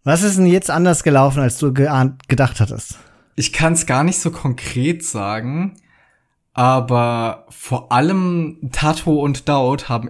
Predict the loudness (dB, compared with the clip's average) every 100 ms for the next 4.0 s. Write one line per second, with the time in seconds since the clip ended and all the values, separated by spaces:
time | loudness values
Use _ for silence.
0 | -2 0 0 0 0 0 0 -4 -6 -6
1 | -4 -6 -6 -6 -6 -6 -4 -4 -4 -4
2 | -2 -2 -2 -2 -4 -2 -4 -4 -6 -2
3 | -2 -2 -2 2 2 2 2 2 0